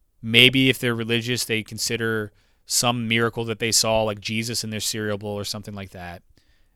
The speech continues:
Maybe they've seen a miracle. But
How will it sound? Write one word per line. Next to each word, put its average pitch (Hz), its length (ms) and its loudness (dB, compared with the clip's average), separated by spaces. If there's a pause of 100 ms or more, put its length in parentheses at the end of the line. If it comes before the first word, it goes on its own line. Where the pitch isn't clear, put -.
Maybe 123 300 4
they've 131 200 6
seen 127 180 2
a 117 40 -2
miracle. 110 540 -4 (720)
But 131 240 6